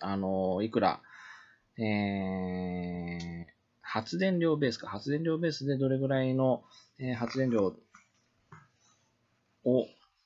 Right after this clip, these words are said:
こう、今までのその、化石燃料を使った、化石燃料を使ったじゃないか。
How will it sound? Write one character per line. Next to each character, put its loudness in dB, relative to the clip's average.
こ 2
う、 0
今 2
ま 2
で 4
の 2
そ -4
の、 2
化 0
石 2
燃 2
料 6
を 6
使 -4
っ -4
た、 6
化 -8
石 -4
燃 2
料 2
を 0
使 -6
っ -2
た -2
じ -4
ゃ -2
な -6
い -14
か。 -14